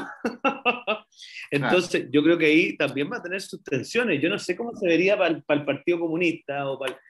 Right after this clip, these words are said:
Speaker 1: pa'l sector del Frente Amplio, la Claudia Mix, la, la Camila Rojas, que son, son duras, pues, si yo las he tenido cuatro años en el Congreso, con que entrara un ministro de Educación por decirte, del P P D. <laughs> Te digo,
Speaker 2: Sí, claro.
Speaker 1: esa cuestión,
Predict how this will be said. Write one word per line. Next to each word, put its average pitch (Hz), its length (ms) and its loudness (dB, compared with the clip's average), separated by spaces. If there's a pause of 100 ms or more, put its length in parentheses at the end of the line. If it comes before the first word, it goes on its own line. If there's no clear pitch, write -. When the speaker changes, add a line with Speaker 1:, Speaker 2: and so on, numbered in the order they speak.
(240)
Speaker 1:
pa'l 214 120 0
sector 233 300 2
del 285 100 2
Frente 185 280 0
Amplio, 175 320 0
la 135 60 0
Claudia 143 280 0
Mix, 151 640 -4 (160)
la, 139 200 -6
la 143 120 -6
Camila 139 320 0
Rojas, 147 640 -2
que 143 100 -6
son, 196 360 -10 (240)
son 208 340 -2
duras, 214 520 2
pues, - 140 -16
si 143 100 -2
yo 175 60 0
las 175 120 -4
he 151 100 4
tenido 156 260 -2
cuatro 135 260 0
años 143 180 -6
en 196 60 -6
el 190 80 -12
Congreso, 247 580 -2 (240)
con 160 140 -4
que 156 80 0
entrara 160 360 2
un 180 80 -2
ministro 175 380 -2
de 175 80 0
Educación 175 720 -4 (320)
por 151 80 0
decirte, 165 380 -2
del 165 160 0
P 151 120 2
P 147 80 2
D. 151 300 4 (320)
<laughs> - 300 -6
Te 226 80 -2
digo, 226 160 0
Speaker 2:
Sí, 160 80 2
claro. 147 280 0 (140)
Speaker 1:
esa 208 220 -4
cuestión, 233 420 -4